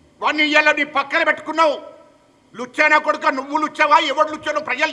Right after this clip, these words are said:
చేస్తారో. ఇవాళ కవిష్కి రెడ్డి అంటాడు ఎవడో జగన్మోహన్ రెడ్డి పక్కన ఉన్నాడో, ఆ రోజు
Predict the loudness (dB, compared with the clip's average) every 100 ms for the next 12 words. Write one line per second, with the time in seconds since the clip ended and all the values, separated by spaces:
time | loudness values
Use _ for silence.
0 | 0 -2 -2 2 2 2 -6 -20 -20 _
1 | _ _ _ _ _ _ _ 0 2 2
2 | -2 -6 -6 -2 2 0 0 0 2 4
3 | 6 4 0 -20 -20 -10 0 2 6 10
4 | 10 8 2 4 2 4 4 6 6 8
5 | 8 6 2 -14 -10 4 6 6 4